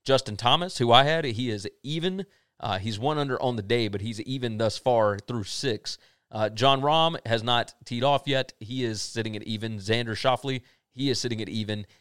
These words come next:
And then some other ones. Bryson, who I took a shot on, he is plus four,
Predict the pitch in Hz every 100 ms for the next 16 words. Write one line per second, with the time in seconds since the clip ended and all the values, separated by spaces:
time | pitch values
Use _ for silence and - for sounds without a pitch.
0 | _ _ - 175 247 240 214 - _ _
1 | _ _ - 170 151 139 139 123 120 127
2 | 139 135 143 139 117 127 117 127 113 -
3 | 110 104 92 104 113 - - 107 - 143
4 | 135 123 -